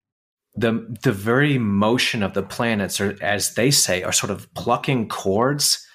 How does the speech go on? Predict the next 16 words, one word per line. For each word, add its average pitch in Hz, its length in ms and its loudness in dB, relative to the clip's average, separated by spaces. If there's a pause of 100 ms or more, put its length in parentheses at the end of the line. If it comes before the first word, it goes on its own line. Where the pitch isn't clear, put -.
(500)
on 107 80 0
a 101 40 2
guitar, - 640 -2
or 98 120 -2
they 98 120 0
would 90 120 -2
say 90 120 -2
a 82 40 -6
cithara, - 540 -4 (200)
right? - 220 -6 (300)
But 135 100 -4
the 139 60 -2
sort - 180 0
of 95 180 -4
plucking 117 480 -4
chords. - 640 -6